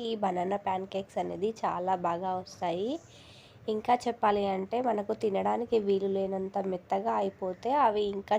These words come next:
చాలా బాగుంటుందన్నమాట. ఇప్పుడు ఒక మిక్సింగ్ బౌల్ని తీసుకొని అందులోకి ఒక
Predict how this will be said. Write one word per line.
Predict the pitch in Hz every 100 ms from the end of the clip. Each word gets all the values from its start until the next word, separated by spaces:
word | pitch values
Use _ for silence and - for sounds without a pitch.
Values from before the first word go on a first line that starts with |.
| 214
చాలా | 190 175 196 185
బాగుంటుందన్నమాట. | 175 190 190 196 190 180 175 170 226 294 - - - - - - - - - - - - - - - - - - - - 233
ఇప్పుడు | - 233 254 208
ఒక | 220 247 190
మిక్సింగ్ | - - 220 214
బౌల్ని | 208 202 214 214
తీసుకొని | 196 - - 185 208 262 - 196
అందులోకి | 196 202 190 190 240 381 - - - - -
ఒక | 208